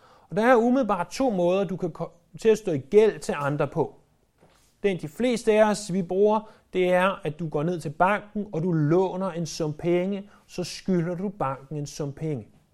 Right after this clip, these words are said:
Men der er en anden måde, hvorpå du kan komme til at stå i gæld. Det, det er, hvis jeg går hen til dig og siger, "Her har du tusind kroner, vil du sørge for at give dem til ham eller hende?"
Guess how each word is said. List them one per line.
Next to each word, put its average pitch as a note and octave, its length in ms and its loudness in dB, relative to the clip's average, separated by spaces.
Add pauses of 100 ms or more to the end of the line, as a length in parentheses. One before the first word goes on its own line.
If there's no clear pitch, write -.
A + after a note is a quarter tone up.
(400)
Men F3+ 100 -4
der G#3+ 60 2
er C4 100 4
en C4 120 2
anden B3+ 280 4
måde, G3 220 4
hvorpå F3 360 2
du E3 80 -4
kan D3+ 140 -6
komme C#3 200 -4
til E3 100 -8
at D3+ 100 0
stå D3+ 160 -8
i C3 80 -2
gæld. B2 260 -8 (880)
Det, C4+ 200 0 (100)
det A#3+ 200 6
er, A#3 140 2 (520)
hvis G#3 220 2
jeg B3 160 4
går A#3 120 4
hen G#3+ 240 2
til A#3+ 200 2
dig A#3 60 4
og F#3+ 120 2
siger, E3+ 400 0 (300)
"Her A#3 220 2
har F#3+ 300 2
du G3+ 220 -2 (160)
tusind A3+ 460 -2
kroner, C#3 520 -2 (140)
vil E3 140 0
du G#3 80 0
sørge F#3+ 440 2
for F#3 420 -2
at - 120 -6
give F#3 240 -4
dem F3+ 320 -6 (480)
til F#3 220 2
ham C3 280 -2
eller C#3 140 -2
hende?" D#3 340 -6